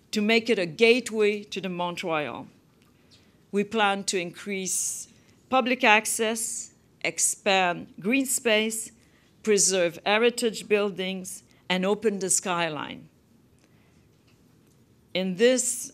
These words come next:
and all other future development, we will be guided by the principles of McGill's master plan. As you probably know, the project is in its very, very early stages and will require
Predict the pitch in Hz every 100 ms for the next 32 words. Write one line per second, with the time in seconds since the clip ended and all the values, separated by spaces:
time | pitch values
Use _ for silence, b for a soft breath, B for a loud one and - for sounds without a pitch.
0 | - 175 180 196 220 240 247 - - 202
1 | 190 175 - 202 196 185 160 170 170 180
2 | 165 151 160 190 170 170 147 143 143 185
3 | 196 202 185 185 180 - 160 147 147 -
4 | 202 196 - 196 175 156 170 - - b
5 | b b - 151 156 143 160 165 156 -
6 | 165 160 - 143 - - 143 - - -
7 | _ _ _ b b b b b b _
8 | - 202 190 190 240 220 - 247 240 185
9 | 180 180 202 190 190 - 185 202 - 254
10 | 240 233 208 208 180 180 175 160 160 147
11 | 208 196 190 190 185 170 160 - 180 165
12 | 147 147 - 147 123 139 143 143 - -
13 | b b b b b b _ 160 160 156
14 | 151 - 190 208 202 196 190 196 175 160